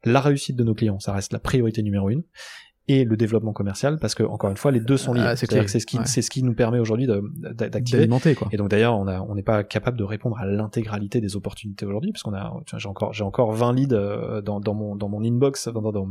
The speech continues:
Speaker 1: vingt, vingt opportunités, vingt demandes de démo,
Speaker 2: Oui.
Speaker 1: à laquelle je n'ai
Speaker 2: Tu
Speaker 1: pas,
Speaker 2: peux
Speaker 1: et
Speaker 2: pas
Speaker 1: j'en ai très
Speaker 2: répondre.
Speaker 1: certainement, euh, d'autres aujourd'hui,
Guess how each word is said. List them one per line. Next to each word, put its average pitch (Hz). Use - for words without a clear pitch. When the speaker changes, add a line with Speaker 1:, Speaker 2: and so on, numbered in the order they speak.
Speaker 1:
vingt, 104
vingt 135
opportunités, 131
vingt 113
demandes 151
de 135
démo, 127
Speaker 2:
Oui. 139
Speaker 1:
à 123
laquelle 147
je 120
n'ai 107
Speaker 2:
Tu 101
Speaker 1:
pas, 113
Speaker 2:
peux 104
Speaker 1:
et 107
Speaker 2:
pas 123
Speaker 1:
j'en 120
ai 110
très 147
Speaker 2:
répondre. 143
Speaker 1:
certainement, 120
euh, 95
d'autres 110
aujourd'hui, 101